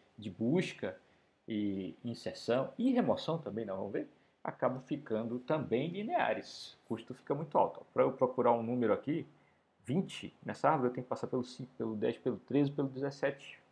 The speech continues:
pra aí descobrir que não tem o vinte. Então, é, o custo é muito mais alto, porque eu tenho que passar por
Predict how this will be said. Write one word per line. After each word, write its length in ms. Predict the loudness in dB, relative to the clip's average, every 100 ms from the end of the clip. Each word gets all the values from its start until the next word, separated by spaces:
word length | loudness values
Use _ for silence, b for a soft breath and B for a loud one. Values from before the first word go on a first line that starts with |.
| _
pra 100 | 6
aí 120 | 6
descobrir 400 | 4 -4 -4 -2
que 100 | -2
não 120 | -4 -4
tem 120 | -2
o 40 |
vinte. 360 | -2 -4 -6 -20 -12 -12 _ _ _ b b -2
Então, 300 | 2 2 0 0
é, 280 | 0 0 -4
o 60 | -10
custo 380 | -4 -6 -6 -14 _ _ _ _ _ _
é 80 | -2
muito 300 | 0 -2 0
mais 220 | 0 8
alto, 220 | 8 8
porque 120 | 2 -4
eu 40 |
tenho 140 | -2
que 40 | 2
passar 240 | 4 4
por 180 | 2 -4